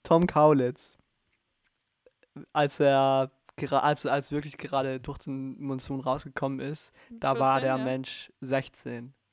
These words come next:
Speaker 1: Und da gab's ein
Speaker 2: Vierzehn.
Speaker 1: Interview in der
Speaker 2: Vierzehn?
Speaker 1: Bravo.
Speaker 2: Whatever.
Speaker 1: Und eine Frage war, wen, wer, wer ist deine Traumfrau oder wen willst du heiraten? Und er meinte Heidi Klum. Und schau dir diesen Jungen jetzt an, wo der ist.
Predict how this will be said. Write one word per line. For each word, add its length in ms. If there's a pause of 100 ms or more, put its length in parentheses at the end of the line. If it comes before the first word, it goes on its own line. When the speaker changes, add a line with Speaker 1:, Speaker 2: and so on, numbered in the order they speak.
(440)
Speaker 1:
Und 100
da 80
gab's 240
ein 100
Speaker 2:
Vierzehn. 100
Speaker 1:
Interview 520 (140)
in 100
der 100
Speaker 2:
Vierzehn? 160
Speaker 1:
Bravo. 600
Speaker 2:
Whatever. 120 (880)
Speaker 1:
Und 560 (480)
eine 120
Frage 480
war, 480 (600)
wen, 720 (840)
wer, 400
wer 180
ist 180
deine 200
Traumfrau 600
oder 220
wen 240
willst 340
du 200
heiraten? 640 (840)
Und 120
er 100
meinte 340
Heidi 180
Klum. 360 (560)
Und 180
schau 260
dir 180
diesen 300
Jungen 300
jetzt 240
an, 300
wo 120
der 220
ist. 320